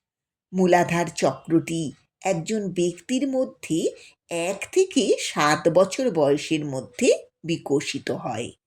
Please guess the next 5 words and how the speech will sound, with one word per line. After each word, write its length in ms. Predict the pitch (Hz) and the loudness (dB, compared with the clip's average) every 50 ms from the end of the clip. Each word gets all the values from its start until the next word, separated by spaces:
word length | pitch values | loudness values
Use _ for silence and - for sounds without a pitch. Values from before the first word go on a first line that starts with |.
| _ _ _ _ _ _ _ _ _ _ _ _ _ 175 | _ _ _ _ _ _ _ _ _ _ _ _ _ -2
লাল 500 | 175 175 180 170 180 185 190 202 214 220 | 0 2 2 4 2 2 2 2 2 0
সবজি 720 | 214 - - 170 151 147 139 139 - - - 120 110 113 - - _ _ _ _ _ - | 0 2 2 2 2 0 -2 -6 -8 -8 -8 -8 -10 -12 -14 -16 _ _ _ _ _ -16
যেমন 600 | 135 - 185 180 135 - 196 247 220 175 - 466 508 _ _ _ _ _ - | -4 0 2 2 2 2 0 0 0 0 -2 -4 -10 _ _ _ _ _ -12
বিট, 600 | 156 156 160 196 190 185 190 190 190 185 - - - _ _ _ _ _ _ _ _ - | -6 -2 2 2 4 4 4 2 0 -2 -8 -16 -20 _ _ _ _ _ _ _ _ 0
টমেটো 720 | 202 175 160 147 156 165 160 165 - 170 160 160 156 147 | 0 0 0 0 0 0 0 2 2 4 4 4 2 0